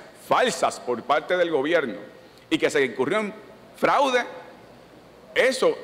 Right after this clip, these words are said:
este proyecto lo da por válido. Da por válido incluso que pudo haber habido fraude en común acuerdo entre accionistas y bonistas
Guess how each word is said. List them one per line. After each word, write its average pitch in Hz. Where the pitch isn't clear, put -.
este 185
proyecto 202
lo 147
da 160
por 208
válido. 151
Da 147
por 214
válido 220
incluso 220
que 196
pudo 185
haber 226
habido 208
fraude 208
en 180
común 185
acuerdo 226
entre 147
accionistas 151
y 165
bonistas 196